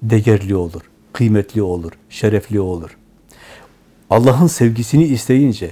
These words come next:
"Rabbim beni sevsin." deyip hayatı yaşarken, imtihanlarla imtihana tabi tutulurken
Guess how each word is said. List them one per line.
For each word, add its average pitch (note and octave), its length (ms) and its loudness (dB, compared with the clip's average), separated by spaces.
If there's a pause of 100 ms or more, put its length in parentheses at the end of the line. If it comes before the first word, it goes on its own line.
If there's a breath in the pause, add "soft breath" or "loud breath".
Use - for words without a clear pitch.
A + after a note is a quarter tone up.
(160)
"Rabbim B2 360 2
beni C3+ 160 4
sevsin." B2+ 440 -2
deyip C3+ 320 0 (360 loud breath)
hayatı A#2 420 -2
yaşarken, A#2+ 600 0 (220)
imtihanlarla A2 800 -2 (300)
imtihana A2+ 460 -2
tabi A#2 340 -2
tutulurken D3 600 -4